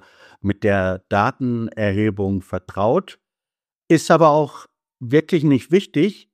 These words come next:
denn wichtig ist, was die Erkenntnisse daraus sind. Und wichtig ist, versteht das jedermann. Das ist nun mal bei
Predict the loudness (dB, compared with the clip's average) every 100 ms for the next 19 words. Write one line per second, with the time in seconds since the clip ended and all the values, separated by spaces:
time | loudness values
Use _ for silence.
0 | _ -8 0 4 4 4 2 0 -4 _
1 | _ _ _ _ _ -2 2 2 0 -6
2 | -2 0 0 -4 -16 -20 _ _ _ 0
3 | 0 2 0 0 0 -4 -4 -6 -6 -6
4 | -6 -6 -8 -10 -12 -12 -12 -10 -4 -2
5 | -2 -4 -10 -2 -2 -2 -12 _ _ _
6 | _ _ _ _ _ _ _ _ _ _
7 | -2 0 2 0 2 0 0 -8 -14 _
8 | -4 0 2 2 0 -4 -12 _ _ _
9 | _ -2 0 0 -2 2 4 4 2 2
10 | 2 4 4 2